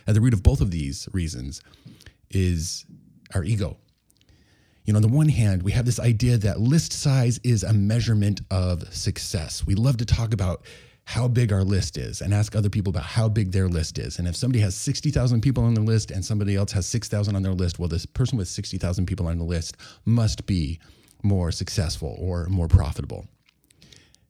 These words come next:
And then also, there's just that sense of feeling rejected when somebody unsubscribes from your list. And again,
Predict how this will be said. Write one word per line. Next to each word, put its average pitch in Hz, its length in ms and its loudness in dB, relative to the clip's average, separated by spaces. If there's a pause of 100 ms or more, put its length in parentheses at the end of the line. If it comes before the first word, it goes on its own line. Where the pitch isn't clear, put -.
(580)
And 139 100 4
then 147 120 2
also, 113 500 0 (480)
there's 135 140 2
just 156 180 2
that 123 160 -2
sense 104 360 -2
of 104 380 -4 (380)
feeling 101 460 0
rejected 123 540 -4
when 101 120 0
somebody 95 300 0
unsubscribes 82 560 -4
from 85 120 -2
your 76 120 -2
list. 71 180 -6
And 113 100 0
again, 127 220 2